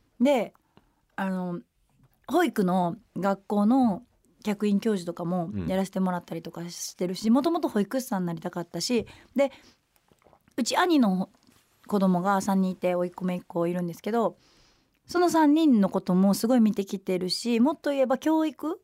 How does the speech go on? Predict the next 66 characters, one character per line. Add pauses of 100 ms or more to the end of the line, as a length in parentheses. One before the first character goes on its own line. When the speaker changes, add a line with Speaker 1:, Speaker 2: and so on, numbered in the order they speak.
Speaker 1:
子
供
の
教
育
み
た
い
な
と
こ
ろ
の
勉
強
も、
Speaker 2:
う
ん。
Speaker 1:
実
は (800)
全
く
仕
事
と
関
係
な
い
と
こ
で
も
や
る
ぐ
ら
い、
や
っ
ぱ
そ
の (320)
興
味
が
あ
る
か
ら、
Speaker 2:
う
ん。 (380)
Speaker 1:
そ
れ
す
ご
く
や
る
の
ね。
Speaker 2:
う
ん。 (640)
Speaker 1:
で、
知
識